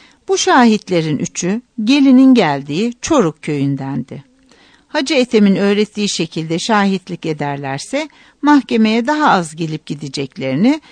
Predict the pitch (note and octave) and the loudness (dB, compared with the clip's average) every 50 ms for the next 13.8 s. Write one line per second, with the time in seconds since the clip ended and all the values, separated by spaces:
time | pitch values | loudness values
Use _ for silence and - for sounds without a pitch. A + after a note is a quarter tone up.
0 | - _ _ - D4 D4+ A#3+ A#3 C#4+ C#4 B3 - - A3+ G#3 G3 G3 G#3+ A3+ G#3+ | -20 _ _ -6 -4 -2 2 2 2 2 0 -2 -2 -2 0 0 0 -2 -2 -2
1 | - - D4+ D4 A#3 - F#3 E3 D#3+ D#3+ E3 E3 D#3+ D3+ C#3+ D#3+ - - G3+ F#3 | -2 0 0 2 2 2 0 -2 -2 -2 -2 -2 0 -2 -2 -4 -4 -2 -2 -2
2 | E3+ E3 D#3+ E3 D#3 D#3 D3 - D#3 D#3 - - D3+ D3 D#3 E3+ F#3+ G3 B3+ A3+ | -2 -2 -4 -6 -6 -6 -4 -4 -6 -6 -6 -6 -6 -4 -4 -4 -4 -4 -6 -4
3 | - G#3+ F3+ D3+ C#3+ C#3+ G3+ B3+ B3+ _ _ - - _ _ _ - D4 D4 C4+ | -2 -2 -2 -2 -2 -2 -4 -4 -6 _ _ -20 -20 _ _ _ -2 -2 -2 -2
4 | - - A#3 G#3+ G3 G3 G3 - - C4+ C4 - - A#3+ A3+ F3 D3+ D#3 D#3+ F#3+ | -2 -2 0 0 0 0 -2 -2 -2 -2 -2 -2 -4 -6 -6 -6 -6 -6 -6 -6
5 | A#3 - - A3+ G3 E3+ D#3+ D#3 D3 C3+ C3 B2+ B2+ A#2+ A#2+ A2+ - - _ - | -4 -2 0 0 0 0 0 -4 -6 -4 -4 -4 -6 -6 -8 -8 -10 -12 _ -20
6 | - C#3 - _ _ _ _ _ _ _ _ _ _ _ _ _ - - - - | -20 -20 -20 _ _ _ _ _ _ _ _ _ _ _ _ _ -20 -20 -20 -20
7 | - _ _ _ _ - A#3+ C#4 D#4+ E4+ E4 C4 C#4 E4 E4 D4 D#4+ D#4 - - | -20 _ _ _ _ -6 -2 0 0 2 0 0 0 0 0 0 -2 -4 -4 -4
8 | F#4+ F#4 D#4+ C4+ C#4+ D4 C#4 D4 C#4 A#3+ - - - - - G3 F#3 F3 E3+ E3+ | -4 -2 2 2 2 2 2 0 -2 -2 -6 -10 -10 -4 0 0 2 2 2 0
9 | E3 E3 D#3+ D#3+ D#3 D#3+ E3 F3+ A3+ A#3 A#3 G#3+ F3 F3+ D3+ C#3+ C#3+ C3+ B2 - | 0 0 -2 -2 -2 -2 -2 0 2 2 4 4 2 2 -2 -2 -4 -6 -8 -10
10 | - - D3+ - _ _ _ _ _ _ _ _ _ _ - - F#4 F4+ D#4+ B3+ | -12 -14 -16 -16 _ _ _ _ _ _ _ _ _ _ -6 -2 2 2 4 4
11 | A#3+ A#3 A3 A3 G#3+ A3 A3 A3+ A3 G#3 F3+ D#3+ D#3+ D#3 D#3 D3+ D3+ D3 D#3+ D3+ | 4 4 6 6 4 4 4 4 4 4 2 0 -2 -2 -2 -2 -2 -4 -6 -8
12 | - - - A#3 A3+ G#3 E3+ E3 D3+ D3+ - - F#3 E3+ E3 - F3 D#3+ D#3+ D3 | -10 -4 0 2 4 4 4 2 -2 -4 -2 -2 -2 -2 -2 -4 -8 -6 -4 -4
13 | D3+ E3 - - C3+ - - - D#3+ D3 C#3 C#3+ F#3+ - _ | -4 -4 -6 -10 -14 -14 -14 -12 -10 -8 -6 -6 -8 -10 _